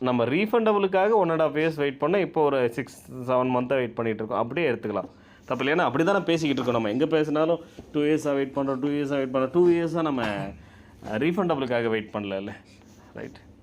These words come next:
அதை நம்ம நிறைய பேர் மறந்துடுறோம். கம்பெனி ஸ்டார்ட் ஆக வேண்டியதான். எங்க ரீஃபண்டபிள் உங்களை யாரையும் கொடுக்கவும் சொல்லல. First of all அதை தெரிஞ்சுங்க. இந்த ரீஃபண்டபிள் கேட்குறவங்களாம், "சார், எங்க ரீஃபண்டபிள் எங்களுக்கு நாங்க ஜாயின் பண்ணி என்ன சார் லா-,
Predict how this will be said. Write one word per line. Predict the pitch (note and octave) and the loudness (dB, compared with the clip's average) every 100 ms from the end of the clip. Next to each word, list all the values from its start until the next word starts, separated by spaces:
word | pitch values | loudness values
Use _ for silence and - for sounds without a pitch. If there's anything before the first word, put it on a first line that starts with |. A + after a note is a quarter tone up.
| - - - | -20 -20 -16
அதை | G#2 G#2 | -10 -8
நம்ம | G#2 G2+ G#2 | -6 -6 -4
நிறைய | G#2+ A#2+ B2+ | -2 -2 -2
பேர் | C#3 | -2
மறந்துடுறோம். | B2 A#2 C3+ C#3 B2 - - - - - | 0 0 0 0 -2 -6 -14 -20 -18 -8
கம்பெனி | G2 A2 C#3+ | -6 -2 -4
ஸ்டார்ட் | C#3 A#2+ A#2+ C3+ | -2 -2 0 -2
ஆக | C3 | 0
வேண்டியதான். | C3 B2+ A#2+ | 0 0 -2
எங்க | A2+ A#2 | 0 0
ரீஃபண்டபிள் | C#3 E3+ F3+ D#3+ D3 | 0 0 0 0 2
உங்களை | C#3 B2+ A#2 | 0 2 2
யாரையும் | A#2 C#3 C3 | 2 0 -2
கொடுக்கவும் | C3 C3+ D3+ D3+ - | -2 0 0 0 -2
சொல்லல. | A2+ A#2+ - - - - - - | -2 -2 -6 -16 -20 -20 -20 -12
First | A#2+ C3 | -8 -2
of | |
all | B2 | 0
அதை | A#2 A#2 | 0 0
தெரிஞ்சுங்க. | A#2+ A2+ A2+ | -2 -2 -2
இந்த | A2+ | 0
ரீஃபண்டபிள் | D3+ D#3+ D#3+ D3+ C3+ | 0 0 0 -2 -2
கேட்குறவங்களாம், | C3+ C3 B2 B2+ D#3+ D#3+ - - - | -2 -2 0 0 -2 -4 -18 -20 -4
"சார், | C#3 | -2
எங்க | B2+ A#2 | 0 0
ரீஃபண்டபிள் | C#3 D3+ D3+ C#3 | 0 0 0 0
எங்களுக்கு | B2+ A#2+ A2 A2 | 0 -2 -2 -2
நாங்க | A2 G#2 | -2 -2
ஜாயின் | G2 B2 D#3 D3+ | 0 0 0 0
பண்ணி | D#3 C#3+ | 0 2
என்ன | B2+ E3+ F3+ | 2 2 2
சார் | E3 D#3 | 2 0
லா-, | C#3 A#2 A#2+ A#2+ A#2 G#2+ | 2 2 2 0 -2 -4